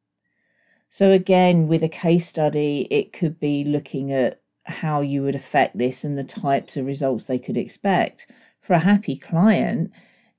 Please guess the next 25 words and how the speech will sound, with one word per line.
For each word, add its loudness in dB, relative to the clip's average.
it's 2
gonna 0
be 2
about -2
the -2
results -2
they 0
actually 0
achieved, -6
and 0
the 2
more 6
measurable 4
you -2
can -6
make -2
that, -4
the -8
better. -6
And 8
if 6
you 6
are 10
collecting 2
testimonials, -2